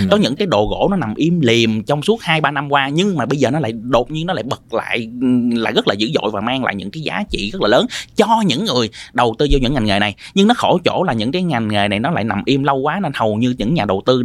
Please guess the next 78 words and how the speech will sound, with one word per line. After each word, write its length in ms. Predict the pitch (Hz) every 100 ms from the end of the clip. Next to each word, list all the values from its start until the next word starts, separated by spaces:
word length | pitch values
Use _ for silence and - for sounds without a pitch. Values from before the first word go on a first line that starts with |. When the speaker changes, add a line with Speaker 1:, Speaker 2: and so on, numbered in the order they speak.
| 107
Speaker 2:
ở 140 | 104
Speaker 1:
Không 100 | 120
Speaker 2:
trên 120 | 123 135
Speaker 1:
có 40 |
Speaker 2:
thị 60 | 135
trường 80 | 113
Speaker 1:
để 60 | 104 -
Speaker 2:
thường 140 | 117
xuyên 180 | 131 147 - - -
họ 140 | 107
không 160 | - 165
Speaker 1:
bỏ 60 |
Speaker 2:
có 60 | 226
Speaker 1:
qua. 100 | 117
Speaker 2:
nắm 120 | 220
bắt 140 | 247 -
được 140 | -
này. 140 | 104 104 - - -
Nhờ 320 | 143 131 117 117
những 220 | 120 160
nhà 120 | 254
đầu 100 | 113 117
tư 80 | 131
ăn 200 | 110 139
được 120 | 104
là 80 | 110
những 180 | 104
nhà, 100 | 165
nhà, 480 | 104 104 107 101 98 104
nhà 100 | 101
đầu 140 | 101
tư 80 | 123
gì 140 | 120
họ 160 | 101 -
đã 100 | 123
mua 240 | 151 143 139
từ 160 | 104 107
trước. 260 | 202 285 - - 185
Speaker 1:
Rồi. 140 | 185 -
Speaker 2:
Có 60 |
nghĩa 160 | 202 160
là 100 | 147
họ 140 | 101
giống 160 | 127 170
như 100 | 147
họ 120 | 110
đã 120 | 117 113
nằm 140 | 104 107
im 180 | 156
lìm 200 | 143 110
đó, 80 | 120
cho 80 | 151
tự 140 | - 104
nhiên 120 | 131
đùng 180 | 113 107
một 140 | 101
ngày 300 | 110 95 98
họ 120 | 95
mở 180 | 101 92
máy 120 | 160
tính 180 | 175 175
ra, 100 | 170
họ 120 | 101 90
tự 60 | -
nhiên 220 | 117 127
Speaker 1:
<laughs> 140 | 120 101
Speaker 2:
họ 180 | 87 80
thấy 100 | 151
mình 160 | 127
giàu. 240 | 98 101 95 -
Cũng 140 | 139
nhân 140 | 175 160
tiện 200 | 101 120
này 180 | 110 104
thì 80 | 104
tôi 140 | 131
xin 100 | 135 135
phép 160 | 156